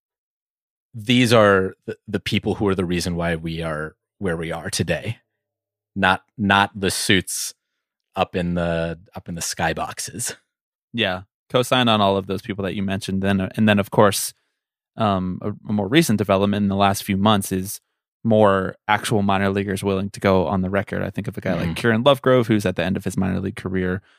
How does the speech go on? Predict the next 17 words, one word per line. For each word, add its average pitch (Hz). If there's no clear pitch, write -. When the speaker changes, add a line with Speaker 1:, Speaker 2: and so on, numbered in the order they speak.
Speaker 2:
by 95
his 95
own 110
admission, 98
but 90
who 95
went 98
on 95
the 92
record 90
with 101
all 104
of 95
the 101
gory 98
details 95
about 92